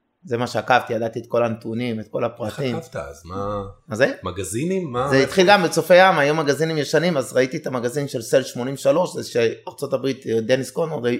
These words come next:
Speaker 1: הפסיד את השיעוט שלו אחרי מאה שלושים ושתיים שנה של ניצחון רצוף של אמריקאים.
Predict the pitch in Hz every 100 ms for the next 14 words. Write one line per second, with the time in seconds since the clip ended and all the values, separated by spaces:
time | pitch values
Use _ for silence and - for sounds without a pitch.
0 | - 131 - - 175 131 120 117 - 123
1 | 127 131 123 113 131 127 127 123 123 127
2 | - 123 113 117 120 127 113 110 - 120
3 | 110 - 117 113 107 107 104 107 101